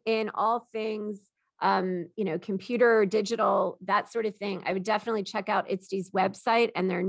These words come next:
and their Creative Constructor Lab coming up October sixteenth, 'cause, um, you find lots and lots of great ideas in a rapid fire fashion.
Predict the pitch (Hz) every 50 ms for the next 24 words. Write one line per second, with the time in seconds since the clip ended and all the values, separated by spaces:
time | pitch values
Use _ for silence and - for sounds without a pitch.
0 | 196 196 _ - 190 180 175 175 175 - - 196 190 185 185 170 - - 170 180
1 | - - 185 190 - - 196 196 190 - 185 - - - 185 202 190 190 185 185
2 | 185 - _ _ _ _ _ _ - - 180 - 247 208 208 214 - - 190 -
3 | - - 220 202 208 202 - - 214 196 170 160 - - - 175 180 175 156 160
4 | 170 - _ _ _ - - 190 - 233 220 208 - 214 233 233 247 240 - 240
5 | 233 214 202 202 196 - 175 160 190 185 185 185 156 160 156 - 147 131 - -
6 | - _ - _ _ _ _ _ - 185 190 190 180 175 214 196 208 - 196 175
7 | - - 139 151 147 151 - - 78 - - - -